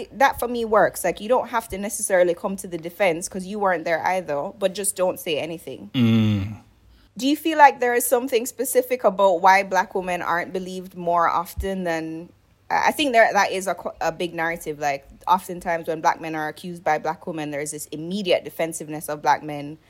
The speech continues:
Speaker 1: And
Speaker 2: R.
Speaker 1: this
Speaker 2: Kelly?
Speaker 1: Yeah, I mean, R. Kelly,
Speaker 2: <laughs>
Speaker 1: Bill Cosby, uh, Chris Brown,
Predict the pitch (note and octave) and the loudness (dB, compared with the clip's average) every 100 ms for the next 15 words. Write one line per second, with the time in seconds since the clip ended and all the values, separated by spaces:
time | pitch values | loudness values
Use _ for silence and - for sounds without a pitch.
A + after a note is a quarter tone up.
0 | - _ _ _ _ - E3 D#3+ D#3 D3 | -20 _ _ _ _ 2 4 4 2 6
1 | C3 C3 D#3 D3 D3+ - - _ _ - | 6 6 4 4 2 -2 -10 _ _ 2
2 | A#3+ G#3 - G#3 F#3 E3+ F#3 - G#3 F3+ | 10 10 10 4 2 2 2 2 0 2
3 | F3+ G#3 E3+ E3+ A3 F#3 G3+ F#3 F3 F3 | 4 4 4 4 8 8 6 -2 -2 -2
4 | F3 F#3 - _ _ _ _ _ _ - | -4 -8 -16 _ _ _ _ _ _ 0
5 | B2+ - - G#3+ G#3 F#3 F3 F3+ E3+ E3+ | 4 4 2 -2 0 4 6 6 6 4
6 | F3 F#3 | 0 -6